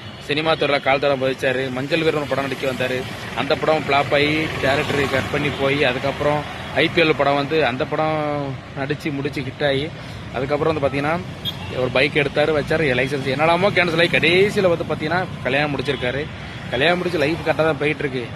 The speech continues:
ஆனா இப்ப அவங்க ஒய்ஃபுக்கு பிரச்சனை வந்திருக்கு. என்னன்னு பாத்தீங்கன்னா, இவ்வளவு நாளா வந்து ஒய்ஃப் முகத்தை காமிக்காம வீடியோ போட்டுட்டு இருந்தாரு. இப்ப வந்து ஒய்ஃப் முகத்தை காமிச்சு ரிவ்யூ பண்றாங்க. எல்லாருமே ஃபேஸ் ரிவ்யூல போய் எப்படின்னு கேட்கும்போது, ஃபேஸ் ரிவீல் பண்ணாரு இல்லையா, ஃபேஸ் ரிவீல்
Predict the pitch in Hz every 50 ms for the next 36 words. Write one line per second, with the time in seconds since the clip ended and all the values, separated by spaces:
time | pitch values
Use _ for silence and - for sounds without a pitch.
0 | - - - 123 127 147 160 165 170 165 156 - 156 151 147 143 139 127 117 135
1 | 156 190 196 - - - 185 180 175 - 127 - - 156 143 131 123 117 113 110
2 | 107 - - - - - - - - - - 131 135 165 180 175 165 147 147 147
3 | 143 143 156 170 165 147 135 143 151 151 156 170 175 165 165 165 175 160 151 165
4 | 180 175 160 160 147 156 143 151 135 143 143 139 160 156 143 139 147 147 135 131
5 | 127 120 123 120 120 120 127 151 170 - - - - - - - - - - 139
6 | 135 - 156 156 151 156 160 175 185 175 151 147 165 185 - - 165 160 160 160
7 | 151 147 139 143 147 156 - - 165 175 165 151 139 139 143 160 156 147 139 -
8 | 139 139 135 135 135 131 127 123 123 131 147 151 160 160 139 156 170 170 - 156
9 | 156 151 147 139 127 156 147 139 135 147 143 143 139 139 143 143 147 156 147 147
10 | 127 - - - - - - - - - 139 151 170 170 143 156 160 156 143 123
11 | 143 131 139 139 131 127 127 131 131 117 98 - - - 160 180 175 - 151 160
12 | 160 151